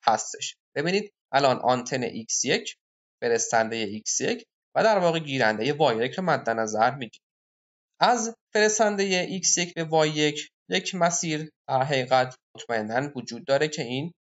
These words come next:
همین برداری هستش که من الان دارم نشون می‌دم و این بردار رو مثلاً ما با کلمت اچ یک یک نامگذاری می‌کنیم. اما همزمانی که از این مسیر به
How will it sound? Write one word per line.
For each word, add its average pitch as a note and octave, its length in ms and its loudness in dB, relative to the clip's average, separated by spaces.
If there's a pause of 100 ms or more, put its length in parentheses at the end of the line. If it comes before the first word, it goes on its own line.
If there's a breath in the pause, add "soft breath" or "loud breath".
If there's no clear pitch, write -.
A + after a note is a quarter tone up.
(260)
همین C3+ 260 -6
برداری A2+ 400 2
هستش C#3+ 320 0
که F3 80 -8
من C#3 80 0
الان B2+ 160 2
دارم A#2 280 -2
نشون A2+ 300 -2
می‌دم A2+ 260 -6
و A2+ 140 -4 (380)
این A2+ 340 -4
بردار A2+ 380 2
رو F#3 80 2
مثلاً C3+ 340 -2
ما B2 120 -4
با A#2 100 0
کلمت A2+ 500 -6
اچ - 300 -2
یک A2+ 240 -2
یک D3+ 220 -2
نامگذاری A#2+ 520 -2
می‌کنیم. F#2+ 180 -14 (480)
اما A#3 400 2 (260)
همزمانی D3 580 2
که A#2 260 2
از A2 140 0
این A2+ 220 -6
مسیر A#2 380 0
به A#2 300 -2